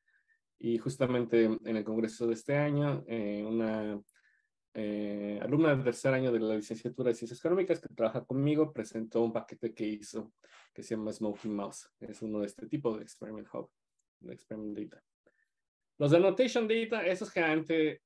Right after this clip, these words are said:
eh, los hace el equipo de Bioconductor, que eso es para almacenar información de la anotación de genomas, por ejemplo, la secuencia del genoma como tal, eh, las coordenadas de los diferentes cromosomas, etcétera.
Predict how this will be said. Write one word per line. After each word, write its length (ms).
eh, 180
los 260
hace 600
el 180
equipo 400
de 80
Bioconductor, 720
que 100
eso 100
es 100
para 480
almacenar 720
información 520
de 100
la 100
anotación 420
de 80
genomas, 460
por 100
ejemplo, 500
la 180
secuencia 480
del 120
genoma 320
como 300
tal, 480
eh, 400
las 200
coordenadas 680
de 80
los 140
diferentes 340
cromosomas, 760
etcétera. 460